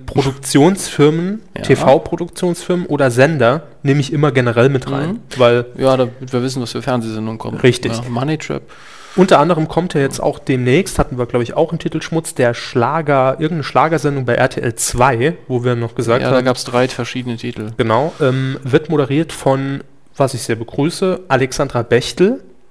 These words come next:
Speaker 1: lang nicht mehr gesehen.
Speaker 2: Ja, ja, ich find die auch sehr
Speaker 1: Und
Speaker 2: sympathisch.
Speaker 1: Jochen Bendel.
Speaker 2: Jochen Bendel, der muss sich dann aber zurückhalten, dass er
Speaker 1: Mhm.
Speaker 2: nicht, wenn einer von der Bühne runter ist, "Und jetzt ruckzuck." <laughs> Ja, ist anders.
Speaker 1: Naja,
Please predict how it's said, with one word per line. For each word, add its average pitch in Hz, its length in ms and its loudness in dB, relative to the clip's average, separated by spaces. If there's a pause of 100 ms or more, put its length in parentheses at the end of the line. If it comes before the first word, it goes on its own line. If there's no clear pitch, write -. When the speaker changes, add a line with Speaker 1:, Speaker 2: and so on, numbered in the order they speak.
(180)
Speaker 1:
lang 127 320 0
nicht 202 160 -4
mehr 151 120 0
gesehen. 135 220 2
Speaker 2:
Ja, 208 80 6
ja, 196 80 4
ich - 100 -6
find 151 280 -8
die 147 60 -4
auch 147 100 -2
sehr 160 120 6
Speaker 1:
Und 254 180 6
Speaker 2:
sympathisch. 120 300 -10
Speaker 1:
Jochen 139 480 0
Bendel. 151 440 -2 (500)
Speaker 2:
Jochen 143 380 -2
Bendel, - 180 0 (400)
der 127 80 2
muss 143 160 -2
sich - 80 -8
dann 147 120 2
aber 131 120 -4
zurückhalten, 143 640 4
dass 135 120 -2
er 135 80 6
Speaker 1:
Mhm. 135 40 6
Speaker 2:
nicht, 131 140 4
wenn 139 100 0
einer 131 160 0
von 135 140 0
der 127 60 2
Bühne 147 200 0
runter 135 160 2
ist, 123 100 -6
"Und 123 120 -4
jetzt 175 260 0
ruckzuck." 190 440 4 (560)
<laughs> - 580 -6
Ja, 170 80 6
ist - 360 -6
anders. - 600 -8
Speaker 1:
Naja, 185 260 -2